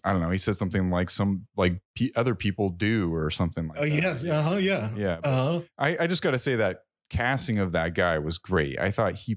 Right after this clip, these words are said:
Speaker 2: Oh,
Speaker 1: played that part
Speaker 2: yeah.
Speaker 1: so well. Like, even him walking into the room was just like, "This fuck," I thought he was like a, I don't know, someone from, I, like, I, the boss was in the other room, so I thought he was someone, like, over, because it's overhead or some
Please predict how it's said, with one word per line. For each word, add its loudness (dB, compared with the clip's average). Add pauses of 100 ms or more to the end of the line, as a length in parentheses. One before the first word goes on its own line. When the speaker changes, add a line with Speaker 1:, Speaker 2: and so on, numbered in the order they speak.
Speaker 2:
Oh, 2
Speaker 1:
played 0
that 0
part 0
Speaker 2:
yeah. 2
Speaker 1:
so 0
well. 0
Like, -2
even 0
him 2
walking 0
into -2
the 0
room 2
was -2
just -6
like, -2
"This 0
fuck," -2
I 0
thought 0
he 0
was -2
like 0
a, 0 (680)
I -2
don't 0
know, -2
someone 2
from, -2 (720)
I, 0
like, 0
I, 2 (140)
the 0
boss -2
was -2
in -2
the 2
other 2
room, 2
so 0
I 0
thought 0
he 2
was 0
someone, -2
like, -2
over, 2
because -2
it's -10
overhead 0
or 0 (100)
some -2